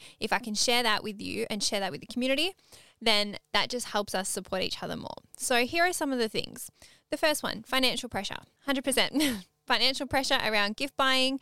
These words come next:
guilt around gift buying. I feel like there is a lot of unspoken pressure there. There's societal pressure there.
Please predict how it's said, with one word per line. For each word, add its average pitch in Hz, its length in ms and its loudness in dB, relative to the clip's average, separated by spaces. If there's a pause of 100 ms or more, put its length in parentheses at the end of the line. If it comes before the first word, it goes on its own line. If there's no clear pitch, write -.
(440)
guilt 302 380 2
around 311 420 2
gift - 200 -8
buying. 320 480 0
I 214 120 -2
feel 220 200 -2
like 202 240 0
there 202 240 2
is 214 240 -2
a - 80 -4
lot 196 180 -2
of 202 100 -10
unspoken 214 560 -2
pressure 233 280 -2
there. 240 260 4 (140)
There's 190 220 -2
societal 220 520 2
pressure 262 320 -2
there. 285 260 2